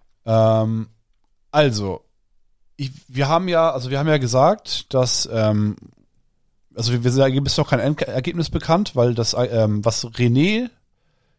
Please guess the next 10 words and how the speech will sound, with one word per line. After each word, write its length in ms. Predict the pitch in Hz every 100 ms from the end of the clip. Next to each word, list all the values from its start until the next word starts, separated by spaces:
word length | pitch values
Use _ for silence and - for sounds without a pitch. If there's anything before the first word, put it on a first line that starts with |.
| -
die 140 | 120
Wertung, 340 | 123 160 175 147
die 240 | 139 143
René 260 | 135 131 185
noch 160 | 185
abgibt, 600 | - 160 - 175 220 - - _ _ _
kann 300 | - 151 214
die 100 | 196
Plätze 440 | - 175 170 -
noch 220 | 156 156